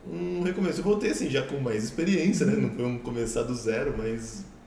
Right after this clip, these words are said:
Speaker 1: cara, foi legal, cara. Eu
Speaker 2: Uhum.
Speaker 1: gostei de, de, de ter voltado pra faculdade.
Speaker 2: É.
Speaker 1: Coloquei, coloquei nas minhas redes sociais, "Nossa, que alegria tá aqui de novo", não sei o quê.
Speaker 2: Falando
Speaker 1: E foi massa,
Speaker 2: como,
Speaker 1: cara.
Speaker 2: vamos colocar aí como formador, né, é, no caso de ar-, arquitetos,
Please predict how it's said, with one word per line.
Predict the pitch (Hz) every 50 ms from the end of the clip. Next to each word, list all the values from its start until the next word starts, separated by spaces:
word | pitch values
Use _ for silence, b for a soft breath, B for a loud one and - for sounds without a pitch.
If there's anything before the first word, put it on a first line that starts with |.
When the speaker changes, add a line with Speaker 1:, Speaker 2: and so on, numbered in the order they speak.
| - - - - - -
Speaker 1:
cara, | - 147 156 156 127 117
foi | - - - 151
legal, | 151 180 175 - 120 120 113 110 104 101 -
cara. | 110 101 101 101 101
Eu | 104 117
Speaker 2:
Uhum. | 117
Speaker 1:
gostei | 135 135 - - - 131 123
de, | 110 110 104
de, | 101 101 - 107 107 107 104 101 - -
de | - 113 -
ter | - 113
voltado | 110 107 104 107 107 107
pra | 107 -
faculdade. | - 117 113 120 101 98 -
Speaker 2:
É. |
Speaker 1:
Coloquei, | - 143 196 208 - 113 - -
coloquei | - 107 98 110 123
nas | 131 143 -
minhas |
redes | - 120 -
sociais, | - 107 104 - 110 107 104 -
"Nossa, | 113 117 127 123 - -
que | - 120
alegria | 117 120 110 107 117 113
tá | - -
aqui | - -
de | 107 107
novo", | 98 101 107 113 117 113 107 104
não | 107
sei | 107 117 117
o |
quê. | - 165 - B B B B B B - - -
Speaker 2:
Falando | - 269 269 269 269 311
Speaker 1:
E |
foi | 302 285
massa, | - 226 220 220 262
Speaker 2:
como, | 247 247 254 262
Speaker 1:
cara. | 254 240 233 226 214 190 175
Speaker 2:
vamos | 208 247 247 202
colocar | - 220 202 185 - 202
aí | 202 185
como | 190 208 196 202 190
formador, | 190 - 202 196 190 185 175 165 147 147 151 180 190 160
né, | 147 151 165 175 156 139 135 131 127 127 127 135
é, | 131
no | 131 135 131 127
caso | - 147 139 131 131 135
de | 127 127 127 131 127 127
ar-, | 127 123 - - - 151 143
arquitetos, | 131 123 - - - 156 185 240 262 262 - - - -